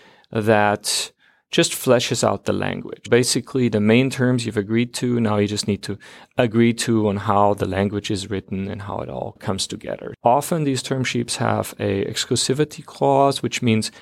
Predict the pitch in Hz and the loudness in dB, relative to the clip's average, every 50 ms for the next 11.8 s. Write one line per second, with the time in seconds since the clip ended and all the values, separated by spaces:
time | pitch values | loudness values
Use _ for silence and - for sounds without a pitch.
0 | - _ - - 151 151 147 139 131 120 - - - - - - - _ _ _ | -20 _ -2 2 4 6 6 6 4 2 0 -6 -18 -20 -20 -20 -20 _ _ _
1 | _ _ - - - - - - - - 127 127 123 - - 123 117 113 110 - | _ _ -14 -12 -12 -12 -10 -8 -2 2 2 2 2 2 2 2 2 2 0 0
2 | - 113 113 117 117 117 117 123 123 127 139 139 127 113 110 - - - - - | -2 -2 0 2 2 2 2 2 2 2 2 4 2 2 0 -2 -4 -6 -6 -8
3 | _ _ - 123 113 110 110 117 117 - - 123 113 120 120 117 107 107 - - | _ _ -4 0 2 4 4 4 2 0 0 0 2 2 2 2 2 0 0 0
4 | 107 98 98 - - - 127 127 127 120 113 104 107 107 107 110 113 117 113 110 | 0 0 0 -2 -6 -4 0 2 2 4 2 2 2 2 2 4 4 2 2 0
5 | - - 113 107 104 101 101 101 107 104 104 101 98 92 101 107 107 110 107 - | -2 -4 -4 -2 0 0 0 0 -2 -2 -2 -2 -4 -2 0 0 2 2 0 0
6 | 113 107 - - - 107 98 95 95 95 - - 127 123 - 113 110 107 104 104 | -2 -4 -4 -6 -6 -4 -4 -4 -6 -6 -2 -2 -2 0 0 0 0 0 0 -2
7 | - - - - - - - - _ - - 131 147 151 135 120 117 113 - 113 | -6 -12 -20 -20 -20 -20 -20 -20 _ 0 2 4 4 6 6 4 4 4 2 0
8 | 104 107 104 104 104 101 98 95 98 98 98 104 107 107 104 107 - 104 101 95 | 0 2 4 4 4 4 2 2 4 4 4 4 4 2 0 0 -2 -4 -2 -2
9 | 95 98 - _ - - - _ - - 120 104 98 - - 101 - - 104 101 | -2 -4 -6 _ -18 -20 -20 _ -4 0 0 0 0 0 -4 -4 -2 0 2 2
10 | 104 104 107 107 - - 104 101 95 98 101 101 98 92 95 87 92 92 - - | 4 4 2 2 0 0 -2 -2 -2 -2 -2 -2 -2 -2 -2 -2 -4 -4 -4 -4
11 | 95 - - - 92 90 90 90 95 - - 92 92 - - - | -4 -2 -2 -2 -4 -4 -6 -8 -8 -8 -10 -10 -10 -12 -14 -16